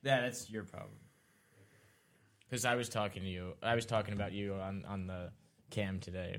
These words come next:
which was, um, you would have heard what I said. So good thing.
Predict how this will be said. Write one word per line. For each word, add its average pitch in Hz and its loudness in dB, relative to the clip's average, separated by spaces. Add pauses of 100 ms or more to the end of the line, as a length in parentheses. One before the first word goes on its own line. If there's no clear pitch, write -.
which 95 -8
was, 90 -6
um, 90 -6 (280)
you 98 -2
would 95 -2
have 98 -6
heard 90 -4
what 90 -10
I 90 -8
said. 90 -8
So - -16
good 92 -20
thing. 92 -18